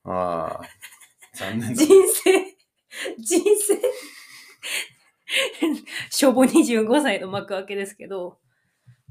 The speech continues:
Speaker 1: まあでも、
Speaker 2: まあこんなもんですよ。
Speaker 1: そうだね。
Speaker 2: うん。
Speaker 1: まあまあまあまあまあ、いいんじゃないの？
Speaker 2: うん。
Speaker 1: そんなもんでしょ、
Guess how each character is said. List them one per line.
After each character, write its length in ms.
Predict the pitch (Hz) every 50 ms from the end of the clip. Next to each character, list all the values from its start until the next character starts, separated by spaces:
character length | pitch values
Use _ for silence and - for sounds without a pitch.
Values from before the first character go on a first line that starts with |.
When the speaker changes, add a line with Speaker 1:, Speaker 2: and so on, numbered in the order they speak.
| - -
Speaker 1:
ま 140 | 110 117 120
あ 20 |
で 80 | 127 147
も、 200 | 139 131 117 -
Speaker 2:
ま 200 | 233 262 269 -
あ 20 |
こ 80 | - 202
ん 40 | 202
な 80 | 208
も 140 | 214 220 220 196
ん 20 |
で 60 | -
す 80 | - -
よ。 80 | -
Speaker 1:
そ 200 | - - 143 151
う 20 | 147
だ 120 | 104 -
ね。 220 | - 58 53 - -
Speaker 2:
う 20 |
ん。 180 | 185 175 165 _ _ _ _ _ _ _ _ _ _ -
Speaker 1:
ま 140 | 117 127
あ 60 | 135 120
ま 120 | 120 123
あ 40 | 123
ま 140 | 120 127 127
あ 40 | 123
ま 160 | 117 117 117
あ 60 | 113
ま 100 | 104 110 104
あ、 160 | 95 90 - _ _ _ _
い 100 | - 110
い 20 |
ん 40 | 127
じ 100 | 123 -
ゃ 40 | 98
な 120 | 95 90
い 120 | - - _ _ _ _ _ -
の？ 80 | 190
Speaker 2:
う 40 | 170
ん。 120 | 160 - _ _ _ _ _
Speaker 1:
そ 180 | _ - - 120
ん 40 | 113
な 80 | 110
も 140 | 113 139 180
ん 40 | 220
で 80 | 214 170
し 100 | -
ょ、 40 | 110